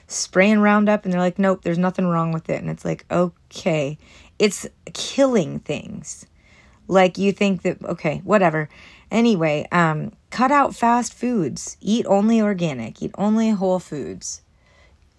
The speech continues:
Make your meals. Eat a lot of raw vegetables, right? Raw foods. Uh, at, eat a more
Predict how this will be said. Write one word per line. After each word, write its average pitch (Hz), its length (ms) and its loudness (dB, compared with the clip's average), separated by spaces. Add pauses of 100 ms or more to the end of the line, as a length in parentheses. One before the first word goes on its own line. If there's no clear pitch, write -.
(120)
Make 202 500 0 (140)
your 214 220 0
meals. 202 520 0
Eat 214 280 -2
a 214 80 -4
lot 202 320 -4
of 170 220 -6
raw 165 720 4
vegetables, 147 840 -6
right? 180 400 -2 (640)
Raw 202 320 6
foods. 160 800 -2 (880)
Uh, 175 240 2
at, 180 140 -2 (160)
eat 233 320 -2
a 247 40 0
more 233 300 2